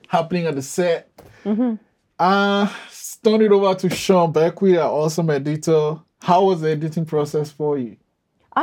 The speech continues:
Speaker 2: actually really liked the editing process. I didn't think I was going to,
Speaker 1: <laughs>
Speaker 2: right? But I think what helped me, again, was that Sean is the ex-,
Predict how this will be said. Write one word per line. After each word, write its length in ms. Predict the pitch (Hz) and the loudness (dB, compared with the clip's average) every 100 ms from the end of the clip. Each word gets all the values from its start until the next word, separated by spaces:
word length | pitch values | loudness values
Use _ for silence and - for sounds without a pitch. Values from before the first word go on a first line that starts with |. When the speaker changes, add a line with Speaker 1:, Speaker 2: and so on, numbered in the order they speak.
| 494 | -4
Speaker 2:
actually 240 | 523 415 | -4 -4
really 180 | 330 285 | -2 -2
liked 260 | 247 339 - | -2 -2 -6
the 140 | 277 | -6
editing 300 | 196 175 170 | -4 -4 -6
process. 400 | - 160 170 175 | -2 -2 -2 -6
I 160 | - 247 | -4 -2
didn't 160 | 311 277 | -2 -4
think 140 | 269 | -4
I 80 | 240 | -4
was 140 | 226 | -4
going 260 | 202 247 269 | -4 -4 -4
to, 500 | - - - 302 - - 440 - _ | -4 0 2 2 -2 -4 -4 -4 _
Speaker 1:
<laughs> 360 | _ _ _ - | _ _ _ -4
Speaker 2:
right? 300 | 180 240 - | -2 -4 -2
But 120 | 233 | 0
I 120 | 233 | 0
think 280 | - 311 - | -4 -6 -2
what 180 | 226 208 | -2 -2
helped 340 | - 349 - | -2 -2 -4
me, 180 | 208 175 | -6 -6
again, 400 | 175 208 214 180 | -4 -4 -2 -4
was 160 | 170 | -4
that 280 | - 170 - | -2 -2 -4
Sean 480 | - - 240 196 175 | -8 -4 -2 -2 -4
is 140 | - 175 | -8 -12
the 140 | 170 | -4
ex-, 280 | 196 202 | -4 -4